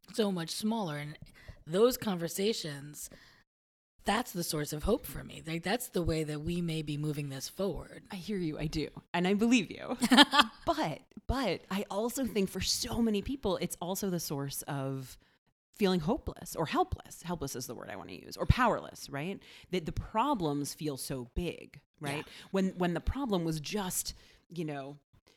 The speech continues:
Speaker 2: the only news I got was that in my small town, there was a storm and somebody's window was
Speaker 1: Yes.
Speaker 2: broken, right? Like,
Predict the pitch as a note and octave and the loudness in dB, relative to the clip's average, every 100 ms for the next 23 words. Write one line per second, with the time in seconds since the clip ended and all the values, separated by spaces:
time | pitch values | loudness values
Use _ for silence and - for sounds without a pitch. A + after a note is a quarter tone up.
0 | _ _ _ _ - A3 B3+ C#4 C4 A#3+ | _ _ _ _ -2 2 2 2 2 2
1 | A#3+ G3+ F3+ D#3+ F#3 E3 D#3+ E3 D3+ D#3+ | 2 0 -4 -4 -4 -6 -6 -6 -4 -2
2 | D#3+ D#3+ F3 - F3 E3 - D3 F#3+ D#3+ | -2 -2 -4 -6 -8 -10 -12 -8 -4 -2
3 | D#3 D3 D3+ C#3+ C#3+ - - - F#3 F3 | -2 -2 -2 -2 -2 -4 -4 -4 -4 -4
4 | D#3 D3 D3 E3+ D#3 D3+ C#3+ D3 E3+ A#3+ | -6 -6 -4 -2 0 0 0 0 4 4
5 | E3 C#3+ D3 C#3+ C#3 F3+ C3 D3 F3 G3 | 4 0 -4 -4 2 2 2 0 2 2
6 | D#3 A3 F#3 | 4 2 0